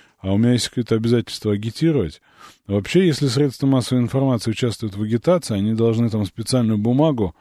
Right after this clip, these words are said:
с циком подписывать, да, и т-, тогда давать, э, ну, время представителям кандидатов или самим кандидатам, чтобы они, собственно, агитировали. Я совершенно не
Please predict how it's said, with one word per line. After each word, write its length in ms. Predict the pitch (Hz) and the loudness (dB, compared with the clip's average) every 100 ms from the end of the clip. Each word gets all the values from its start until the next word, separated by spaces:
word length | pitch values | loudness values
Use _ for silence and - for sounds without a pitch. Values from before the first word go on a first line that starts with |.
| _ - _ | _ -20 _
с 160 | - - | -14 -12
циком 480 | - 147 120 92 87 | 2 2 2 -2 -2
подписывать, 840 | 101 - - 92 - 82 67 - - | -4 -6 -8 -8 -6 -8 -10 -14 -10
да, 240 | 120 139 | -6 -6
и 840 | 82 78 107 117 101 82 78 76 78 - - - _ _ | -6 -8 -6 -6 -6 -8 -10 -14 -16 -20 -20 -20 _ _
т-, 120 | - 90 | -4 -2
тогда 440 | 113 107 123 156 | 0 2 4 4
давать, 640 | 120 117 131 131 - - - | 4 4 6 4 0 -6 -4
э, 40 | |
ну, 1080 | 101 98 95 92 92 87 80 82 110 95 85 - 92 92 95 _ _ _ _ | -4 -2 -2 -2 -4 -6 -8 -4 -4 -4 -6 -14 -16 -14 -14 _ _ _ _
время 920 | 107 107 117 139 170 165 139 110 - - 76 82 | -10 -2 2 4 4 4 2 0 -8 -16 -18 -10
представителям 840 | 104 92 - 120 117 - 101 95 | -8 -6 -2 0 0 -2 -2 0
кандидатов 720 | 104 101 98 131 160 110 - | 0 0 2 2 2 -2 -8
или 140 | 92 | -8
самим 400 | 90 95 113 147 | -6 -4 0 0
кандидатам, 640 | 127 107 95 98 131 113 90 | 0 -2 -2 0 0 -2 -10
чтобы 320 | - 98 104 | -12 -12 -6
они, 180 | 98 110 | -4 -4
собственно, 680 | - 107 - - 98 92 - _ - - - | -4 -10 -10 -8 -6 -6 -8 _ -20 -20 -4
агитировали. 720 | 107 117 131 156 143 98 82 | -2 0 0 2 4 2 0
Я 180 | 90 123 | 0 0
совершенно 340 | - 113 175 | -2 -4 -2
не 120 | 156 | 0